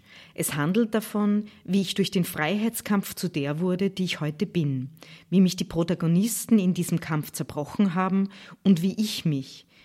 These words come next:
wie wir alle, die wir in Südafrika unseren Weg gehen wollen, immer wieder selbst zusammengesetzt habe,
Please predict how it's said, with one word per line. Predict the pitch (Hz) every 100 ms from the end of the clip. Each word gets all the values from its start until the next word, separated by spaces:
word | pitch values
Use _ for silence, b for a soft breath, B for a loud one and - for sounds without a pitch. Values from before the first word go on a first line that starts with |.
| b
wie | - 185
wir | 185 180
alle, | 165 180 165
die | 143 151
wir | 151
in | 151
Südafrika | - - 151 147 175 165
unseren | 160 147 151 143
Weg | 165 170
gehen | 202 170 160
wollen, | 160 160 165 156 B B B
immer | 208 220 226 185
wieder | 196 196
selbst | - 147 131 - -
zusammengesetzt | 180 156 160 170 160 165 151 - -
habe, | 160 151 165